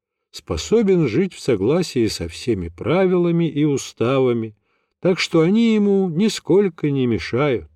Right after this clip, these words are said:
Святой Дух дышит, где хочет. Евангелие от Иоанна, глава третья, стих восьмой.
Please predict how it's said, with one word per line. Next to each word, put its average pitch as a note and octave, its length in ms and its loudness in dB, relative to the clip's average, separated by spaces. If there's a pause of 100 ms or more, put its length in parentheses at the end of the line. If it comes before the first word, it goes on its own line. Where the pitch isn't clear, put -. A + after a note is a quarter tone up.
(1200)
Святой E3+ 920 0 (300)
Дух F2 500 0
дышит, E3+ 760 -2 (140)
где F2+ 380 0
хочет. F#2+ 680 -6 (560)
Евангелие G#2 760 0
от F2 240 -12
Иоанна, D3 920 -2
глава F2 360 -6
третья, C#3 600 -2
стих - 460 -8
восьмой. E2+ 580 -6